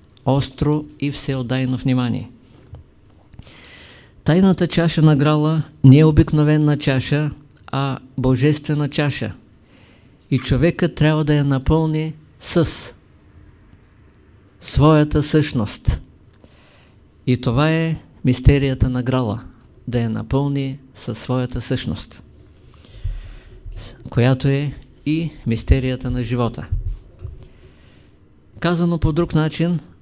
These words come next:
за да познаеш тайната на живота, трябва да видиш тайната на Грала, тайната на своята същност. Свещеният Грал е субстанция на чистата мистерия,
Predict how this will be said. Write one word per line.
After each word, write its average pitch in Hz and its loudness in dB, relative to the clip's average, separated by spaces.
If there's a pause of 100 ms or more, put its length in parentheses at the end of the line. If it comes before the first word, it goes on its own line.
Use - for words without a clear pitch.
(380)
за 131 -6
да 127 -4
познаеш 160 4
тайната 160 2
на 147 4
живота, 131 0 (1000)
трябва 156 0
да 151 2
видиш 151 -2
тайната 147 -2
на 143 -2
Грала, 131 0 (1080)
тайната 151 0
на 147 -4
своята 139 -2 (160)
същност. - -4 (1400)
Свещеният 170 2
Грал 165 -2 (240)
е 151 2
субстанция 156 0
на 147 2
чистата 160 -2
мистерия, 139 0